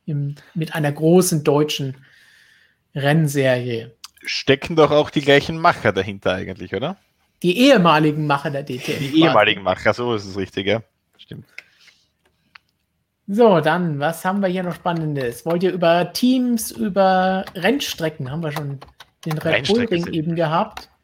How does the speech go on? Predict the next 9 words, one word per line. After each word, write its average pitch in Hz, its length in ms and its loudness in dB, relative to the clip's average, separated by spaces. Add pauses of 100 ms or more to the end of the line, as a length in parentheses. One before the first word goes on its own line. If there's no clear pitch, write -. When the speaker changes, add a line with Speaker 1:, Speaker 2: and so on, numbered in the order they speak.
Speaker 2:
<laughs> - 540 -10
Speaker 1:
Rennstrecken. 151 960 0 (1500)
Kessemark 180 580 2
fragt, 131 420 -4
„Könntet 226 320 0
ihr 190 140 4
euch 180 220 2
ein 156 200 -4
F 185 200 -8